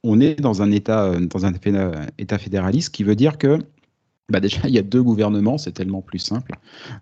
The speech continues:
Euh, <laughs> il y a deux premiers ministres. Et, euh, est-ce que tu peux juste nous expliquer, euh,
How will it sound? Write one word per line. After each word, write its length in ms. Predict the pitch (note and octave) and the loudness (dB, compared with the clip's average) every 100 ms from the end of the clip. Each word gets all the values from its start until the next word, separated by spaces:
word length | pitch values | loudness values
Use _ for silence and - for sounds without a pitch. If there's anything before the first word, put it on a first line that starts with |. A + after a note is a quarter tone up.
| - | -4
Euh, 320 | F#2+ F2 E2 | -2 -2 -2
<laughs> 140 | E2+ | -4
il 80 | D#2+ | -6
y 200 | D#2+ - | -6 -2
a 60 | A2+ | -2
deux 180 | A2 A#2+ | 0 -2
premiers 320 | - A2+ A2+ | 0 0 2
ministres. 500 | G#2+ G#2+ C3 D3 - - - D#3+ C#3 - | 4 4 2 -2 -14 -20 -18 -18 -20 -10
Et, 380 | F#2+ A2 G#2+ G#2 | -2 2 4 2
euh, 380 | G2+ F#2+ F#2+ F#2+ - - - - | 0 -4 -4 -6 -8 -14 -20 -16
est-ce 200 | - A2+ - _ | -10 -10 -10 _
que 100 | - | -2
tu 220 | A3+ - D3 | -2 0 0
peux 140 | C#3 | 0
juste 260 | A#2+ D#3+ - | 0 0 2
nous 160 | A#2+ | 2
expliquer, 520 | B2 - B2 A2 B2+ | 0 -2 -2 2 4
euh, 100 | A2+ | 4